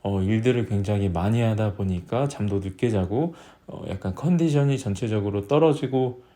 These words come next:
있는 게 느껴지는데, 최대한 컨디션을 회복할 수 있도록 바쁜 와중에 최대한, 어, 운동을 즐겁게 올라갈 수 있도록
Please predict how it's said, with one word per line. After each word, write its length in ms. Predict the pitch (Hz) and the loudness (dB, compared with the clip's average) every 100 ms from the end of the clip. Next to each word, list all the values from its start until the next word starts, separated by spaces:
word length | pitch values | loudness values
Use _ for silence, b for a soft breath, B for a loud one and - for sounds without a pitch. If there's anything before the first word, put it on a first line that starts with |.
| B | B
있는 260 | 110 123 139 | 0 4 4
게 140 | 120 | 2
느껴지는데, 880 | 98 98 139 - 98 92 98 143 113 b b b | -2 2 2 2 -2 -2 0 0 0 b b b
최대한 560 | - 151 147 110 131 139 | -6 0 2 2 0 0
컨디션을 880 | 147 143 127 127 120 117 117 117 b b b b - | 0 0 0 -2 -2 0 -2 -4 b b b b 0
회복할 460 | 147 151 147 143 | 4 4 2 2
수 240 | 135 135 107 | 2 -2 -2
있도록 580 | 113 - 165 107 - - | -2 2 4 4 0 -6
바쁜 400 | 95 - 110 90 | -6 -2 -2 0
와중에 640 | 87 107 120 117 127 135 | 2 0 0 -2 -2 -2
최대한, 760 | - 135 135 123 123 123 120 B B B | -4 -2 0 0 0 0 -4 B B B
어, 80 | 107 | -4
운동을 560 | 95 98 104 101 98 92 - | -2 -2 -2 -4 -4 -6 -10
즐겁게 580 | - 113 117 - - 127 | 0 4 4 2 0 2
올라갈 540 | 127 101 107 107 107 | 2 2 2 2 -2
수 220 | 101 98 95 | -2 -6 -4
있도록 720 | 92 - 104 101 123 - | -4 -4 -2 2 2 0